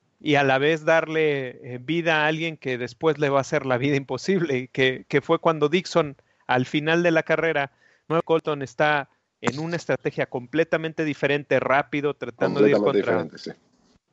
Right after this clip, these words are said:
Speaker 1: Llevaba la, las gomas rojas, este, que son las más
Speaker 2: Exacto.
Speaker 1: suaves,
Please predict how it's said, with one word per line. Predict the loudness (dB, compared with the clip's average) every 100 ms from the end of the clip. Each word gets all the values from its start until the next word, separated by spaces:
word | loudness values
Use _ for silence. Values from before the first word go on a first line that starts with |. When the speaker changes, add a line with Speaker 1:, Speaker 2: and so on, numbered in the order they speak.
| _ -18 -18 -10
Speaker 1:
Llevaba | 2 4 6 4
la, | 4 0 -2
las | -4 -4 -4
gomas | -6 -6 -4
rojas, | -4 -4 -6 -6 _ _ _ _
este, | -12 -12 -8 -8
que | -6 -4
son | -2 0
las | 2
más | 2 4
Speaker 2:
Exacto. | 4
Speaker 1:
suaves, | 4 4 0 -6 _ -20 -20